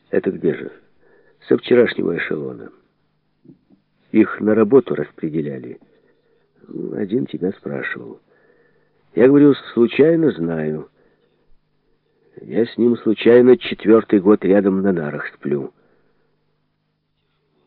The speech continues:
Он мне назвался, но фамилия вылетела из головы. «А какой он по виду?» — спросил Оборчук. «Да знаешь, плюгавенький, шрам на виске».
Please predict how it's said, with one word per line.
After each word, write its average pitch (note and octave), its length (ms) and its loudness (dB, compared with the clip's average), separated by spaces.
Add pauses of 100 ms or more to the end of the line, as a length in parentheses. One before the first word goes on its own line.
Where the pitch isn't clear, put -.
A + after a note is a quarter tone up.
Он G#2 200 0
мне A2 120 2
назвался, A2 520 2
но D2 280 -8 (680)
фамилия G2+ 460 -2
вылетела C#2+ 420 -8
из C2+ 180 -12
головы. B1+ 400 -16 (1900)
«А F2 120 -6
какой - 340 0
он D#2 280 -8 (100)
по - 80 -4
виду?» — G#2+ 380 -8 (320)
спросил - 440 -6 (200)
Оборчук. - 720 -10 (800)
«Да F#3 140 2
знаешь, G3+ 360 2 (200)
плюгавенький, G2 800 -2
шрам E3 360 0
на C#3+ 100 2
виске». A#2+ 420 -4